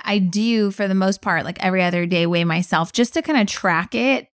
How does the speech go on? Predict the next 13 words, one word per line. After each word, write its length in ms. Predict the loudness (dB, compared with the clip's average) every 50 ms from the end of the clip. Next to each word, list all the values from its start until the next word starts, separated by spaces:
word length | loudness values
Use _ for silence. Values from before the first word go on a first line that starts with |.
| -4 0
just 300 | 2 2 2 2 0 -6
to 80 | -8
see, 280 | -6 -6 -4 0 0 2
like, 220 | 2 2 0 -2
I 60 | -4 -2
usually 380 | 0 2 2 2 0 0 -2 -4
fluctuate 600 | -2 -2 -2 -2 -2 -4 -4 -2 0 0 0 0
about 280 | 0 0 -2 -2 -2 0
five 260 | 0 0 0 -2 -2
pounds. 460 | -4 -2 -2 2 4 4 4 4 2 -2 _ _ _ _ _
But 80 | -2 -2
if 160 | -2 0 0
I'm 340 | 0 0 2 2 0 0 -2